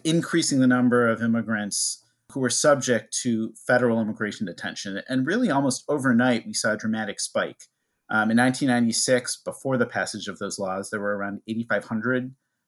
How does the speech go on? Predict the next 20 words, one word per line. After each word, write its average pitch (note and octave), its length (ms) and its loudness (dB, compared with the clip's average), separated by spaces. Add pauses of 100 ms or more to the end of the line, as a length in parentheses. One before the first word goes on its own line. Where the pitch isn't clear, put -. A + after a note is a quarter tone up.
(120)
people C3+ 240 -2
in C3 80 4
immigration B2 480 0
detention, C3+ 760 -2 (300)
uh, A#2+ 160 0
on A#2 140 4
a A#2 80 4
particular A#2+ 560 -2
day. B2 460 2 (340)
Uh, B2 160 4
by C3 120 4
nineteen C#3 340 2
ninety-eight, B2+ 360 2
it G#2+ 60 -4
had A2 100 -2
almost A2+ 320 0
doubled F2+ 300 -2
to F#2 80 -8
sixteen G#2+ 500 -6
thousand. F2 480 -6